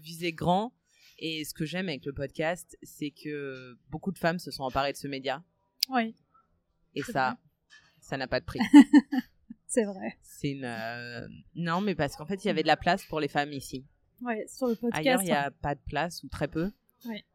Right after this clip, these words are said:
Speaker 1: Donc, euh, il y a de la place pour tout le monde, en fait, dans le podcast. Il y a de la place pour toutes les personnes, pour
Speaker 2: Pour
Speaker 1: tous
Speaker 2: tous
Speaker 1: les
Speaker 2: les
Speaker 1: milieux,
Speaker 2: sujets.
Speaker 1: tous les sujets, peu importe ton profil.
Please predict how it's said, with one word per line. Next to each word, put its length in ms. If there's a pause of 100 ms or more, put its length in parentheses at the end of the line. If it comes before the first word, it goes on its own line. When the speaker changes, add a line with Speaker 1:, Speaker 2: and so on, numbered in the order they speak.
(120)
Speaker 1:
Donc, 380
euh, 560
il 80
y 40
a 40
de 60
la 100
place 180
pour 160
tout 100
le 60
monde, 160
en 80
fait, 120
dans 120
le 60
podcast. 480
Il 20
y 40
a 140
de 60
la 120
place 460
pour 220
toutes 220
les 80
personnes, 520 (720)
pour 140
Speaker 2:
Pour 140
Speaker 1:
tous 140
Speaker 2:
tous 40
Speaker 1:
les 140
Speaker 2:
les 80
Speaker 1:
milieux, 240
Speaker 2:
sujets. 300 (480)
Speaker 1:
tous 160
les 140
sujets, 560 (720)
peu 80
importe 300
ton 140
profil. 580